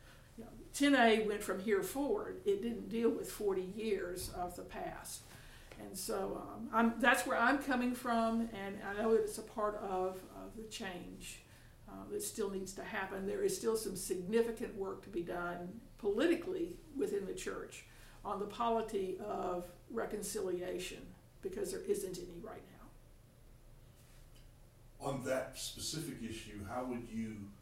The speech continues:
Speaker 2: structure that, um, I guess it'd be an overture. <laughs>
Speaker 1: Um, there are, are really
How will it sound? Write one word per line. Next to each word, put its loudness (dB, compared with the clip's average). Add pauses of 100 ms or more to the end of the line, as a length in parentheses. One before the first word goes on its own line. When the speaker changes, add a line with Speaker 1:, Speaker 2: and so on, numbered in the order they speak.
(600)
Speaker 2:
structure -6
that, -4 (200)
um, -6 (2000)
I -10
guess -6
it'd -8
be -8
an -6
overture. -8 (480)
<laughs> -4 (800)
Speaker 1:
Um, 10 (800)
there 6
are, 6
are 4 (380)
really 4